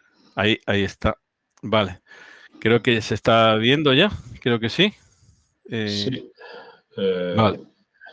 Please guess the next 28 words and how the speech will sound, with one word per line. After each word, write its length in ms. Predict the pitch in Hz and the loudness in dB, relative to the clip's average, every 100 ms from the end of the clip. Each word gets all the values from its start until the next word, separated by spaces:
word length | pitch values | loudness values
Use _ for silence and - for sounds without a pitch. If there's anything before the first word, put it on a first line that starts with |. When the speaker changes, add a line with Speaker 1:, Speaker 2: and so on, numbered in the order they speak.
| - - - | -20 -20 -20
Speaker 2:
exacto, 460 | - 104 - - | -8 -6 -6 -10
sí, 260 | - 104 104 | -10 -8 -6
yo, 120 | 107 | -6
yo 180 | 104 110 | -6 -2
lo 60 | 107 | -2
estoy 200 | - 101 | 2 4
viendo, 260 | 104 110 | 6 4
no 140 | 117 101 | 2 0
sé 140 | 98 | -2
si 120 | 92 | -4
todos 240 | 87 95 90 | -2 -2 -2
lo 140 | 92 | -6
están 240 | 82 98 | -6 -6
viendo, 240 | 107 131 139 | -4 -4 -4
pero 140 | 92 | -6
en 180 | - 101 | -4 -4
mi 100 | 95 | -4
caso 300 | 98 95 107 - | -4 -6 -6 0
Speaker 1:
Sí, 320 | 135 117 101 - - | 2 2 0 -8 -16
sí, 260 | - - 107 - _ _ _ _ | -6 -2 -2 -4 _ _ _ _
sí, 80 | 107 | -4
Speaker 2:
Ujú. 40 | |
Speaker 1:
se 140 | 101 101 | 0 0
ve 120 | 98 | 0
perfectamente. 760 | 107 101 117 - 101 98 - - _ _ _ _ _ _ _ _ _ _ _ _ _ - - - - - - - _ _ _ | -2 -2 -2 -2 -2 -4 -8 -18 _ _ _ _ _ _ _ _ _ _ _ _ _ -20 -20 -20 -20 -20 -20 -20 _ _ _
Speaker 2:
Bueno, 340 | 110 110 104 | 0 2 4
pues, 380 | 87 95 90 - | 4 4 4 2
eh, 600 | 104 98 92 90 85 78 | 6 6 6 4 -2 -8